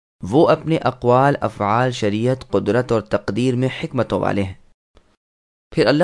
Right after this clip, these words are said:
تبارک و تعالی فرماتے ہیں کہ وہ صرف اسلام ہی کو قبول فرماتے ہیں۔ اسلام ہر زمانے کے پیغمبر کی وحی کی تابعداری کا نام ہے، اور سب سے آخر اور سب رسولوں کو ختم کرنے والے یعنی سب سے اخیر میں آنے والے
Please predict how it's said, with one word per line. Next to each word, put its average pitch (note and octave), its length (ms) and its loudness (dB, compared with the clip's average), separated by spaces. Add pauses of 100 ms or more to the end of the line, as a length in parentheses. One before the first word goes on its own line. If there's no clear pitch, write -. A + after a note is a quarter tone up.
(140)
تبارک E3 400 0
و C#3+ 120 2
تعالی G#2+ 340 2 (140)
فرماتے G#2 520 0
ہیں D#3 180 0
کہ D3+ 140 0
وہ A#2+ 160 2
صرف D#3+ 340 -2
اسلام A#2 460 -2
ہی C#3 180 -2
کو D3 220 -2
قبول G#2+ 260 2
فرماتے G2+ 440 0
ہیں۔ A#2+ 140 -2 (460)
اسلام D#3+ 420 4
ہر E3+ 80 4
زمانے C#3+ 460 4
کے D3+ 160 0
پیغمبر C3 520 2
کی B2+ 180 -2
وحی A2 320 0
کی B2 160 -4
تابعداری G#2 580 4
کا A2+ 140 -2
نام F#2+ 140 -2
ہے، - 220 -10 (640)
اور A#2 80 -10
سب A#2 200 0
سے - 220 0
آخر A2+ 360 0
اور C3 100 4
سب - 400 -4
رسولوں A2+ 420 0
کو A#2 200 2
ختم C#3+ 380 -4
کرنے A2+ 340 0
والے G#2+ 260 0
یعنی C3 180 0
سب G2+ 200 -4
سے - 160 -4
اخیر A#2 320 -2
میں B2+ 140 2
آنے A2+ 200 2
والے A2+ 280 0